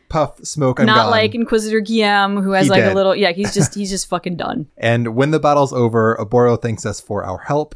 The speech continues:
Speaker 1: and he thanks the late Karasu. "You may be gone, but not forgotten."
Speaker 2: Oh, that's nice. What? It, it's almost like a eulogy if I were dead. Motherfucker, Karasu shows up alive and well.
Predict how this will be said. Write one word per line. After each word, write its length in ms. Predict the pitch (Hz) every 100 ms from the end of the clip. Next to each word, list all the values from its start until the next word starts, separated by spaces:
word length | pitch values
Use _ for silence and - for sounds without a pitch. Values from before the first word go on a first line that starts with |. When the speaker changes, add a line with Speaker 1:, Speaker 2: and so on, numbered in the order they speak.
| -
Speaker 1:
and 340 | 160 147 135
he 160 | - 127
thanks 380 | - 143 139 -
the 160 | 123 117
late 260 | 131 147
Karasu. 720 | - 123 123 - 101 90 82 _ _ _
"You 140 | 110 117
may 160 | 135
be 140 | 131 120
gone, 640 | 117 127 135 143 131 - _ _ _ 117
but 300 | 113 95 95
not 280 | 104 113 -
forgotten." 600 | 117 101 92 80 80 - _ _ -
Speaker 2:
Oh, 300 | 370 349 320
that's 320 | 277 359 - 220
nice. 480 | 202 220 277 -
What? 160 | 277 -
It, 140 | 254 -
it's 160 | 247
almost 260 | 339 302 277
like 120 | 285
a 40 | 233
eulogy 600 | 226 403 277 202 170 170
if 140 | 170
I 120 | 208
were 140 | 180 165
dead. 540 | 147 240 247 233 247 _ _ _ _ _ _ 269
Motherfucker, 1040 | 302 320 330 302 - 247 247 240 233 -
Karasu 580 | - 269 277 277 285 277
shows 380 | - 233 240 208
up 180 | 196 -
alive 680 | 170 175 202 240 247 247 -
and 360 | 202 202 196 180
well. 560 | 175 170 175 175 -